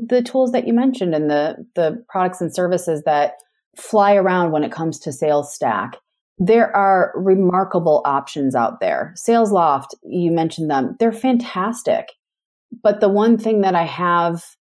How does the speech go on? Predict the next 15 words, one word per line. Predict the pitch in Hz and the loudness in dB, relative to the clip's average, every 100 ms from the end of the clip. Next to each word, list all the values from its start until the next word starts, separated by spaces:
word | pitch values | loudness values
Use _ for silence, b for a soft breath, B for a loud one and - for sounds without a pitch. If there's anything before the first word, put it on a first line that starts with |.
| _ _ | _ _
an | 170 175 | -4 -2
issue | 202 208 - 226 | 0 -2 0 2
with, | 170 151 - - | 4 4 2 0
not, | 262 262 - _ - | 0 -2 -8 _ -4
not | 226 262 | -2 0
with | 226 214 | -2 -2
them, | 151 170 196 | 0 2 2
but | 180 | 2
with | 175 170 | 0 0
anybody | 202 226 175 156 | 2 2 2 2
that | 156 - | 2 0
just | 156 139 | -2 -2
uses | 156 151 147 | -4 -4 -2
the | 151 | -2
word, | 147 147 143 | 2 2 2